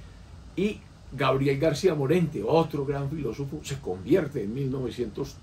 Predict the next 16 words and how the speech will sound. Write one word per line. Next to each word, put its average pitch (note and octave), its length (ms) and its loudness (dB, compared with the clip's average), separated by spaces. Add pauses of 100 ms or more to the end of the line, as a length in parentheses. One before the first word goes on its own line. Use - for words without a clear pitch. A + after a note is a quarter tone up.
treinta F#3+ 520 0
y F3+ 40 0
nueve, F3+ 320 0 (260)
a B2+ 120 0
puertas C3 500 -4
de B2 100 -4
la A2 80 -2
Segunda G#2+ 340 -6
Guerra B2+ 200 -2
Mundial. G#2+ 380 -2 (400)
Giovanni C#3+ 640 4
Papini G3 720 -2 (960)
también A2+ 380 -2
se D3+ 160 -2
convierte. C#3 460 2
Entonces, F#3 440 0